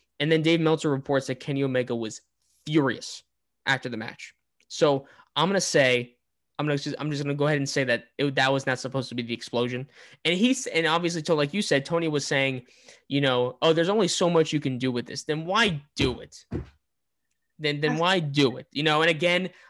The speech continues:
I understand you didn't want these guys to die. <laughs> Believe me, I get it. Um, but, you know, you could have done so much better with this to where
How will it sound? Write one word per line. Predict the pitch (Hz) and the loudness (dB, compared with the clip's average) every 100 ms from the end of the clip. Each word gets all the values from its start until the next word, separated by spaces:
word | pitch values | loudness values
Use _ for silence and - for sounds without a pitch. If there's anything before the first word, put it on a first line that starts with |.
| - | -4
I | 143 | 0
understand | 160 185 - 156 151 143 | 0 -2 -2 -2 -2 -2
you | 139 | -4
didn't | 147 151 | -4 -2
want | 156 | -2
these | 165 147 | -4 0
guys | 139 135 | 0 0
to | 135 | -4
die. | 123 120 113 117 _ - | -2 0 2 0 _ -20
<laughs> | - - | -20 -6
Believe | - 240 453 440 | 0 6 6 6
me, | 403 359 | 2 0
I | - | -2
get | 233 220 226 | -4 -2 0
it. | 147 151 196 240 240 233 165 - | 0 -2 -14 -18 -16 -16 -16 -2
Um, | 165 160 156 131 _ 131 160 | 2 2 0 -6 _ -18 0
but, | 170 147 - _ - | 2 2 -4 _ -6
you | 165 | 0
know, | 151 | 0
you | 123 160 | 0 -2
could | 180 | -2
have | 151 | 0
done | 147 139 | 0 -2
so | 143 | -2
much | 131 131 | -4 -2
better | 123 123 | -2 -2
with | 127 | -4
this | 127 120 - | -6 -8 -12
to | - | -8
where | 127 123 117 90 | 0 2 2 -2